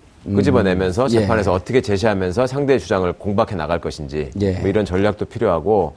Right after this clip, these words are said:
Speaker 2: 그다음에 또 이게 이제 국민의 이목이 재판에도 당연히 주목될 것이기 때문에 그 재판을 통해서 국민들한테 알려지는 진실에 대해서 사실은 잘 감안을 해서 해야 되거든요.
Speaker 1: 예.
Speaker 2: 근데 이제 지금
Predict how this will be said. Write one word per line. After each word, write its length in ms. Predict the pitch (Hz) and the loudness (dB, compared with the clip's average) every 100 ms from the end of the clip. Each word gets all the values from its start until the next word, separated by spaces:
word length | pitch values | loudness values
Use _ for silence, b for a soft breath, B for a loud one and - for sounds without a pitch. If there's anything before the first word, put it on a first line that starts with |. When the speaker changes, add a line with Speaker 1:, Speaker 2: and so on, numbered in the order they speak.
| B B B B | B B B B
Speaker 2:
그다음에 380 | - 131 131 123 | 2 2 4 2
또 120 | 120 | 0
이게 140 | 117 123 | 2 2
이제 120 | 113 | 2
국민의 500 | 117 127 139 131 117 | 0 2 4 6 4
이목이 380 | 127 135 120 120 | 4 4 4 0
재판에도 480 | 107 104 139 139 123 | -2 -2 2 4 2
당연히 480 | 95 117 120 113 104 | 2 0 2 2 0
주목될 400 | - 131 123 127 | 0 2 4 2
것이기 280 | 113 85 87 | 0 -2 -2
때문에 640 | 85 82 90 123 95 73 - B B B B | -2 -2 0 0 0 -4 -12 B B B B
그 120 | 139 | 0
재판을 580 | - 113 - 160 175 160 | 2 0 0 2 4 2
통해서 680 | 143 147 127 143 147 147 - b b b - | 2 4 4 6 4 2 -4 b b b -6
국민들한테 560 | 127 139 135 135 120 | 2 4 4 4 4
알려지는 460 | 101 110 123 117 110 | 2 4 2 2 -2
진실에 380 | 113 117 120 117 | -2 0 2 4
대해서 240 | 101 92 | 2 0
사실은 420 | 95 101 101 95 | -2 -2 0 -2
잘 380 | 85 92 101 95 | -2 0 2 0
감안을 440 | - 90 110 104 98 | -2 0 0 2 0
해서 440 | 101 92 80 73 - - _ 147 | 0 2 0 -2 -10 -20 _ 2
해야 120 | 139 | 2
되거든요. 560 | 101 80 73 104 92 76 | 2 -2 -2 -2 -2 0
Speaker 1:
예. 80 | 101 | 2
Speaker 2:
근데 160 | 120 123 | 4 2
이제 140 | 110 | 2
지금 340 | 113 117 113 | 0 0 0